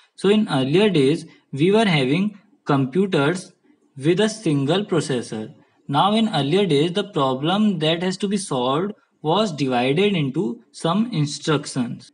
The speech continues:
So a single processor is executing the instructions in serial manner, that is one by one. So for example, let us say that I have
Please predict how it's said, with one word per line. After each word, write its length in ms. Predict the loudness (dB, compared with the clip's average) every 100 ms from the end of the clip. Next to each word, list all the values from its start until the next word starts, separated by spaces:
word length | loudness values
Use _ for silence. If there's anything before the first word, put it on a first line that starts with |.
| _
So 200 | 0 2
a 60 |
single 520 | 2 -2 0 2 2
processor 600 | 4 2 2 0 0 2
is 180 | 4 4
executing 720 | 2 0 -4 -4 -2 0 2
the 80 | 0
instructions 840 | 0 -2 -2 -2 -2 -2 -2 -2 0
in 220 | 0 0
serial 440 | -2 -2 2 2
manner, 420 | 2 2 2 0 0
that 240 | 0 2
is 200 | 0 0
one 280 | 0 0 0
by 240 | 0 -4 -8 _ _ -4
one. 480 | 0 2 0 -6 -18 _
So 140 | -4 -2
for 280 | 0 2 4
example, 560 | 2 2 2 2 0
let 300 | 2 2 2
us 180 | -2 0
say 200 | 2 2
that 220 | 2 0
I 180 | 0 0
have 460 | 2 0 0 -2